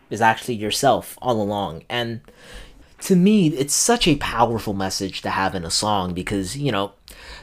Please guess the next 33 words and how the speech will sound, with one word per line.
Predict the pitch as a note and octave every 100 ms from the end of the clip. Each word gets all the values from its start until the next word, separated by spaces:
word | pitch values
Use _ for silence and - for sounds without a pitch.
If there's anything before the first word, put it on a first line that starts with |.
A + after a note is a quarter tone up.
| -
um, | B2+ B2+ A2+ A2 - - - -
this, | A#3 - -
like, | F#3+ D3 -
idea | C3+ B2+ B2 B2+ A2
and | A2+
concept | - A#2+ A#2 A2+ -
of | F2+
self-love | - A2 G#2+ G2+ G2+ G2+ F2
and | F2+
self-care | - G2+ - - A2 A2 A#2
is | A#2+
something | - F3+ F3+ F#3 E3
that | D#3 D3
I | A#2 B2+
U | C3
has | B2 A2 F#2
done | G#2 A2 A2
pretty | - A2 A2+
recently, | G#2 G2+ C3+ C3+
actually. | C3+ C#3 - D3+ D3+ D3 A#2
Um, | G#2 G2+ G2 -
if | C#3
you | D#3+
look | F3+ D#3+
at | A#2+
her | A2+ G#2
Love | G#2+ D#3
Poem | - A2 G2+ F#2
E | F#2
P | - F#2+
that | F2+ F2+ -
sh-, | - - - - - -
released, | C3+ C3+ C#3 C#3+ C#3+ - - -